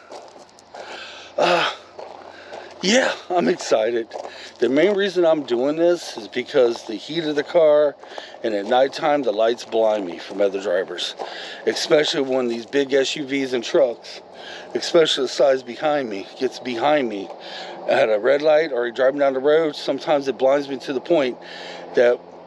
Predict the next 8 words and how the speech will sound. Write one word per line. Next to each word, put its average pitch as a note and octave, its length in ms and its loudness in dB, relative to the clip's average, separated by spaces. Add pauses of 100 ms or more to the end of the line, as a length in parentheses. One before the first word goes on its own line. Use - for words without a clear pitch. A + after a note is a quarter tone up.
(120)
I C3+ 80 2
see E3+ 240 -2
nothing C#3 300 0
but B2 100 2
flashes C3 720 0
in G#2 100 -6
my G#2 360 -4
eyes. - 260 -10